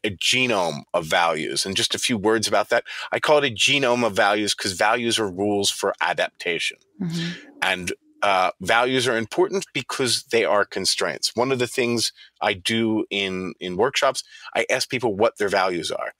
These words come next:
Speaker 1: And they usually say things like commitment to customer, excellence. And then I say, "What do those values cost you?" Because if they don't cost you anything, they're not really a value. So that's the fourth thing, uh,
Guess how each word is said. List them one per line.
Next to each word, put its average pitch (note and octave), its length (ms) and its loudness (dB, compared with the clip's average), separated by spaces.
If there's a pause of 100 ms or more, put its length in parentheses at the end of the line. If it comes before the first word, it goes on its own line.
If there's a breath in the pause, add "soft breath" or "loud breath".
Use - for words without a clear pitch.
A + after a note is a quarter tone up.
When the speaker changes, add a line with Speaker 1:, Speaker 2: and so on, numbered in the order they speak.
(480 loud breath)
Speaker 1:
And A2 140 -2
they C3 60 4
usually D3 300 2
say G#2 200 2
things F#2+ 320 -4
like F2 220 -2
commitment D2 420 -12
to - 80 -12
customer, A#2+ 580 0
excellence. - 460 -6
And G#2+ 140 -2
then A2 120 0
I G#2 100 0
say, G2+ 280 0 (600 soft breath)
"What A#2+ 300 4 (800)
do A2 140 -2
those G2+ 240 2
values F2+ 460 0
cost - 440 -2
you?" - 200 -18
Because G2 260 -6
if - 80 -8
they G#2+ 120 0
don't C#3 200 -2
cost - 380 -2
you E2 80 -2
anything, D#2 420 -6
they're D2 120 -6
not D#2+ 260 -2
really C#2+ 300 -6
a A#1+ 40 -8
value. - 380 -8 (440 loud breath)
So C3 120 0
that's D#3+ 240 2
the C3+ 80 0
fourth A#2 320 2
thing, C#2+ 320 -6 (500 loud breath)
uh, F#2 440 4